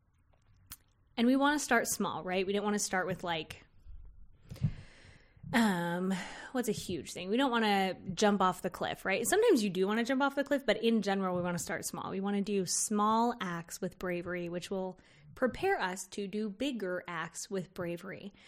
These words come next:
So we can have conversations with people that we need to have a conversation with. We don't have to start with a big, hairy conversation. We can start with a smaller conversation. We want to take steps towards our dream.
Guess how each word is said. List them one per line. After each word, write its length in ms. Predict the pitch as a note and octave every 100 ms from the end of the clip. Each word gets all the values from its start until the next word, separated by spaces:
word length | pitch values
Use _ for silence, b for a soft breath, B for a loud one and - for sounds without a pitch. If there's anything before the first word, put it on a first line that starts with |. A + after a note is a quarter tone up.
| B B
So 180 | - G3
we 200 | G#3 G#3
can 480 | G#3+ G#3 G3+ G3
have 720 | G#3 - - G3 G3 G3 F#3+ -
conversations 640 | A3+ A3+ A3 B3+ A#3+ F3
with 120 | E3
people 280 | F#3 F3+ F3
that 180 | F3 -
we 400 | F#3+ F#3 F3+ F#3
need 300 | F#3 F#3 G3
to 80 | G#3
have 160 | G3+
a 60 | G3
conversation 800 | - G3 F#3 E3+ G3 G#3+ - D#3
with. 240 | A2 D3+ - B B B -
We 60 |
don't 60 | G3
have 80 | G#3+
to 60 |
start 220 | - A3
with 140 | G#3+ A3
a 60 |
big, 440 | F3+ E3+ G3 G3+ G3
hairy 480 | E3+ A3 A#3+ A3 F#3
conversation. 540 | F3 F3 E3+ F3 F3
We 80 | F3
can 100 | G3
start 160 | A3
with 80 | A3+
a 60 | C4+
smaller 360 | - G#4 D4+
conversation. 800 | G3 F#3+ F3 E3 G3 - G3 G3+ B B B B -
We 120 | G#3+
want 240 | G#3+ G#3
to 180 | - A#3
take 280 | G#3 - G#3+
steps 480 | - - A3+ - -
towards 300 | - G3+ G3
our 120 | F#3+
dream. 520 | E3+ F#3+ C4 C4+ -